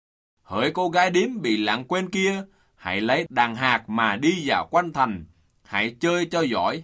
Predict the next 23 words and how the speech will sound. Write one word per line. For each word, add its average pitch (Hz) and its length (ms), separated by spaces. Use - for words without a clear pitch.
hát - 340
cho 147 120
nhiều 139 380
để 95 240
được 139 220
người 123 260
ta 151 220
nhớ 151 200
đến. 151 300
Sau 170 280
bảy 110 260
mươi 165 180
năm, 160 320
Giê-hô-va 151 680
sẽ - 160
giúp 175 260
Tyre, 180 460
và 104 260
nó 135 360
sẽ 113 200
trở 120 200
lại 113 260
nghề 120 220